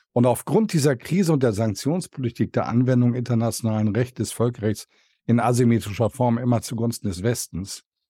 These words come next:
ist die Ukraine-Krise der Katalysator gewesen, dass sich diese Länder jetzt politisch organisieren.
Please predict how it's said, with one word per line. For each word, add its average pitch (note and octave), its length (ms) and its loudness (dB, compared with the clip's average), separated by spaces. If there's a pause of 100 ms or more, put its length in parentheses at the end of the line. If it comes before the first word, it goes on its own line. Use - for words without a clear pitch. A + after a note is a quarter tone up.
(380)
ist - 280 0
die C#3+ 120 2
Ukraine-Krise B2+ 800 2
der A2+ 140 0
Katalysator G2+ 960 0
gewesen, B2+ 520 0
dass A2+ 160 -2
sich - 160 -6
diese A2+ 260 -2
Länder G2 340 2
jetzt G#2+ 320 -2
politisch G2+ 520 -4
organisieren. G#2 840 0